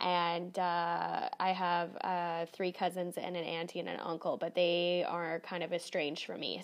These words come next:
So, um, yeah, I just don't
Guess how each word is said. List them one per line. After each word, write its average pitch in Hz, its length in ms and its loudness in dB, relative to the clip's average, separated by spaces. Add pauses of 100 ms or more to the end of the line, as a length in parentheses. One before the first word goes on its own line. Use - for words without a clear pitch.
So, 143 280 2 (440)
um, 175 640 0 (960)
yeah, 196 260 2 (200)
I 196 160 4
just 190 220 -4
don't 170 360 0